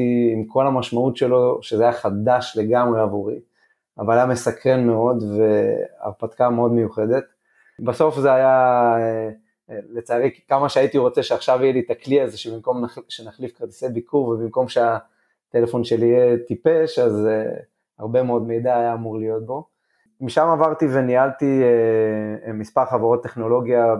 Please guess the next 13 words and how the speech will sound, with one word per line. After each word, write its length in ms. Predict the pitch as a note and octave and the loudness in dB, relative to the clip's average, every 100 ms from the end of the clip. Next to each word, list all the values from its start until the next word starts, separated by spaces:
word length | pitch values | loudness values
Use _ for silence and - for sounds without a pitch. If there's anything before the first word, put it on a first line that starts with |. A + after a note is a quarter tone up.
| G#2 | -4
בתחום 380 | - - A#2+ | -12 -6 -2
ה-, 460 | A#2 A2+ A2 G#2 G#2 G2+ _ _ _ _ _ | 0 0 -2 -4 -8 -10 _ _ _ _ _
אה, 220 | A2 G#2+ G2+ | -14 -12 -12
שיווק, 480 | - A2 A#2 D3 A#2+ | -10 -4 0 0 0
בעיקר 360 | A#2+ A2 A#2+ A#2 | -4 0 0 2
האונליין 400 | A2+ B2+ C3 C#3+ | 0 0 0 0
מרקטינג. 520 | C#3 C#3 D3+ D#3 D#3 - _ _ _ _ _ A2+ | -2 -2 -4 -4 -6 -12 _ _ _ _ _ -8
אה, 160 | G#2+ | -6
החברה 320 | G2+ A#2+ A2 B2 | -4 -2 2 2
האחרונה, 920 | B2 A#2+ B2 A#2+ A#2+ A#2 A#2 A#2 A#2 - | 2 0 2 4 4 4 2 0 -2 -6
אה, 200 | A2+ G#2+ - | -6 -6 -8
פיתחתי 420 | - C3+ B2 - | -4 -2 -2 -4
בעצם, 300 | A2+ A#2+ A#2+ | -2 0 0